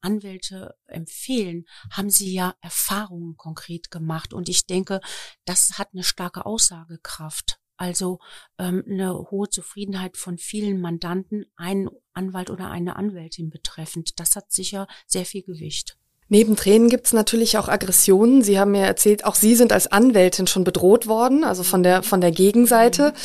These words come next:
Speaker 2: Ähm, was haben Sie denn da schon erlebt und welche Mittel haben Sie dann da, damit umzugehen?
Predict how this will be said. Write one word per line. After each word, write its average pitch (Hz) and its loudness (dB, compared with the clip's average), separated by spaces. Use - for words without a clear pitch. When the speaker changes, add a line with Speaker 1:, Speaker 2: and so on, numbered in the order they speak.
Speaker 2:
Ähm, 208 2
was 196 0
haben 262 0
Sie 254 0
denn 190 4
da 240 4
schon 226 4
erlebt 175 4
und 185 -4
welche 196 0
Mittel 208 0
haben 196 0
Sie 190 0
dann 175 0
da, 247 -2
damit 185 -4
umzugehen? 185 -6